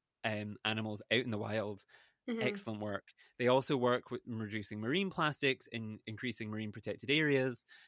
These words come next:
Speaker 1: um, all sorts of things. And so, yeah, that's a nice bonus that I think underlies everything there. And it's perhaps why they had the conservation messages with the seahorse kind of really drilled in and with the turtle really drilled in.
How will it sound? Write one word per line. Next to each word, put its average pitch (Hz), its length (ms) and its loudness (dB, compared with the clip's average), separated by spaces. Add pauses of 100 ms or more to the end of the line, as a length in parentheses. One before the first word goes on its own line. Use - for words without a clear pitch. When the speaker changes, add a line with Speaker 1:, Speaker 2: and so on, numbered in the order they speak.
(140)
Speaker 1:
um, 107 380 -2 (200)
all 143 160 4
sorts 131 260 2
of 113 60 -6
things. 104 380 -2 (320)
And 120 120 -4
so, 120 140 0
yeah, 123 260 4
that's 143 240 6
a 165 40 -2
nice 147 240 2
bonus 117 420 0
that 101 100 0
I 107 60 2
think 123 240 -4
underlies 123 520 2
everything 107 340 0
there. 113 180 0
And 107 120 -4
it's 120 120 -2
perhaps 127 540 -4
why 110 320 0 (280)
they 113 60 -6
had 113 140 -2
the 117 80 -4
conservation 117 540 -4
messages 104 400 -6
with - 120 -16
the 104 80 -14
seahorse 127 500 -4
kind 104 160 -4
of 107 60 -6
really 120 200 2
drilled 110 280 -2
in 110 320 -4
and 107 120 -10
with 104 120 -14
the 104 80 -10
turtle 113 380 -2
really 117 260 -2
drilled 110 260 -6
in. 107 280 -4